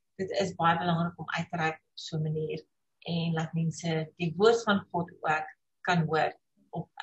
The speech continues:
'n daaglikse basis. En, ehm, ja, ons, ek is baie bly vir jou pad en ek is bly dat dit goed gaan met jou, ehm, idee, jou,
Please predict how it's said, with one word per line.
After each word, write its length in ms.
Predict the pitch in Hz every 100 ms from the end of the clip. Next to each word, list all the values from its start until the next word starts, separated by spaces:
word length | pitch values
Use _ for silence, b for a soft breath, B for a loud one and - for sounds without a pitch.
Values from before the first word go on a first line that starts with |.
| 165
'n 220 | 160 156
daaglikse 560 | 170 175 175 196 - 160
basis. 760 | 160 156 156 208 302 349 - _ b b _ _ -
En, 380 | 208 202 202 208
ehm, 500 | - 202 196 202 202 196 - _ _ _
ja, 520 | 196 294 320 185 165 - -
ons, 460 | 202 - - - - - -
ek 160 | 214 220
is 120 | 233
baie 240 | 233 262 247
bly 200 | 214 220
vir 120 | 220 220
jou 60 | 214 -
pad 300 | 247 302 302 -
en 140 | 196
ek 80 | 190
is 140 | 196 -
bly 260 | 196 220
dat 160 | 208 196
dit 240 | 190 _ _ _ _ _
goed 240 | - 294
gaan 300 | - 220 214
met 220 | 196 190 -
jou, 420 | 180 175 170 160 -
ehm, 240 | 170 165 165 - _
idee, 600 | - 185 196 202 233 269
jou, 340 | 214 190 180